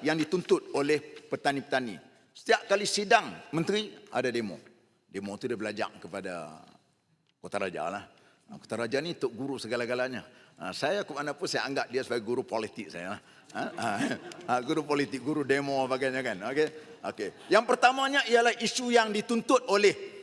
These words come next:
apa, petani ini berkenaan dengan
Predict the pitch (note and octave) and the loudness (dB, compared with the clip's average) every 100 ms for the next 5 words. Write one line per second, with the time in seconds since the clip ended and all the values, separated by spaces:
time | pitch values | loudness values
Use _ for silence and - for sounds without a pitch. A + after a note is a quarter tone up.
0 | - - D#3 - F#3+ F3+ F3 D#3+ D3+ B2+ | -20 4 4 6 6 8 6 6 4 2
1 | A2+ F#2+ - - - _ _ - - _ | 0 -4 -14 -20 -20 _ _ -20 -20 _
2 | - G#3 A#3 A3 A#3 B3+ A#3+ - - E3+ | 4 6 6 2 0 0 -2 -2 0 4
3 | F#3+ F#3 F#3+ G3 E3+ F3+ F#3+ | 6 6 6 4 2 2 0